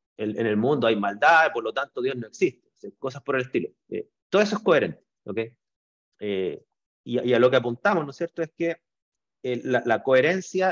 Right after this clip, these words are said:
es necesaria, pero no es suficiente para la ciencia. Ojo, yo no quiero que ustedes se lleven la impresión que aquí yo estoy diciendo, eh, que la teoría coherentista no sirve para nada. Eh, ta-, eh, no estoy diciendo eso, ¿no es cierto? Estoy diciendo que es necesaria, pero no es suficiente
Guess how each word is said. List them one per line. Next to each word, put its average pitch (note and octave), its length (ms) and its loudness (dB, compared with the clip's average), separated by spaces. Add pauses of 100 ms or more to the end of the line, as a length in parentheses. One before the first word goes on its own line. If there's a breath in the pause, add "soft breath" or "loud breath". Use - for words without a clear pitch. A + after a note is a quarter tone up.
es D3+ 220 -4
necesaria, D#3 720 -2
pero C3 180 -8
no D3 100 -8
es D#3+ 60 -12
suficiente D#3+ 640 -10
para F3+ 300 0
la C3 140 -6
ciencia. F3 320 -8
Ojo, C3 180 -6
yo D3 120 -2
no D#3 80 -2
quiero C3 160 0
que D#3+ 60 -2
ustedes E3 260 -6
se D3 100 -6
lleven D#3+ 180 -2
la D3+ 60 -4
impresión D3 380 -10
que - 80 -6
aquí B2+ 160 -2
yo C3+ 80 2
estoy C#3+ 180 -2
diciendo, C3+ 640 -4 (720)
eh, F2+ 420 -6 (500)
que A2+ 120 0
la G2+ 100 2
teoría G#2 220 2
coherentista G#2+ 400 -2
no F#2+ 80 -10
sirve F2+ 180 -4
para E2+ 140 -12
nada. D#3+ 520 -2 (180)
Eh, G2+ 380 -12
ta-, F#2 160 -6
eh, F#2 340 0 (100)
no - 60 -10
estoy B2+ 160 2
diciendo C3 260 0
eso, C#3+ 160 0
¿no C3+ 60 -12
es - 40 -16
cierto? D3 200 -8
Estoy C#3 160 -4
diciendo D#3+ 220 -2
que D#3 60 0
es D3 60 0
necesaria, C3+ 560 -4 (240)
pero A2+ 160 -4
no B2 80 -4
es B2+ 80 -8
suficiente C3+ 640 -6